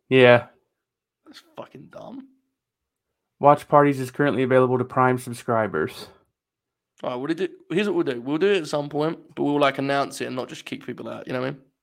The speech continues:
Speaker 1: Yeah.
Speaker 2: 'Cause there must be some good flicks on there. Has to be, right?
Speaker 1: You would think.
Speaker 2: And I just spend the whole time saying the word picture over and over again.
Speaker 1: Restaurant quality picture in picture.
Speaker 2: Well, that's different, but yeah. So how was J R tonight?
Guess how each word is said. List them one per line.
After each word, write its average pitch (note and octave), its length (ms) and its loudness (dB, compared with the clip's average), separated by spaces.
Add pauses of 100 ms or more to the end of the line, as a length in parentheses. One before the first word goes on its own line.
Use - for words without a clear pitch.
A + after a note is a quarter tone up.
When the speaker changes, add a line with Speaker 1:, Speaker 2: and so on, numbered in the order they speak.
(120)
Speaker 1:
Yeah. A2 240 -2 (1800)
Speaker 2:
'Cause - 120 -8
there G#3+ 80 4
must A3 200 0
be C#3+ 80 -4
some C#3 120 -4
good C#3 140 -2
flicks C#3 320 -6
on - 140 -8
there. - 240 -14 (420)
Has E3+ 220 -8
to - 80 -20
be, - 160 -12
right? D#3 200 -2 (640)
Speaker 1:
You D3+ 140 -4
would C3 120 -4
think. D#3+ 480 -4
Speaker 2:
And C3 120 -6
I - 20 -2
just C3 160 -8
spend C3+ 160 -2
the C3 40 0
whole C3 100 0
time C3 200 -4
saying B2+ 220 -4
the B2 80 -4
word B2 180 -4
picture C#3+ 480 -8
over D3+ 200 -6
and C#3+ 100 -4
over C#3+ 100 -6
again. D#3 220 -10 (720)
Speaker 1:
Restaurant B2 480 -4
quality A#2+ 380 -4
picture B2+ 400 -10
in B2 100 -8
picture. B2+ 540 -12 (500)
Speaker 2:
Well, B2+ 220 -14
that's - 180 -20
different, - 340 -20
but C2 100 -16
yeah. C2 120 -14 (1300)
So - 100 -18
how G3+ 140 -4
was G#3 100 -6
J F3+ 200 0
R D#3 180 0
tonight? C#3 320 -14